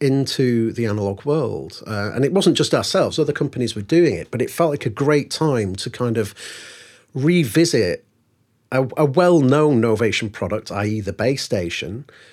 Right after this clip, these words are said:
um, and, you know, to ask Chris, again, Chris Huggett, if we can kind of, you know, can we, can we make an analog, a modern analog,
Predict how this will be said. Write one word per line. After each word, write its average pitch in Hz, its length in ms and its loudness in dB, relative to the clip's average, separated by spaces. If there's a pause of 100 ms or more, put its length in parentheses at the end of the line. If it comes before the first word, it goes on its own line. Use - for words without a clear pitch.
(320)
um, 113 440 0
and, 123 760 0
you 123 140 -2
know, 104 160 -2
to 107 680 -2 (720)
ask 104 260 -4
Chris, - 720 -2
again, 107 320 -2
Chris 110 300 -2
Huggett, 131 240 2
if 131 180 -2
we 135 140 -2
can 120 260 0
kind 107 200 -2
of, 92 100 -6
you 160 100 -4
know, 92 120 -6
can 143 180 -2
we, 170 140 4
can - 220 -4
we 220 360 -4
make 185 260 -2
an 165 80 2
analog, 156 400 0
a 139 60 0
modern 160 360 2
analog, 151 500 -2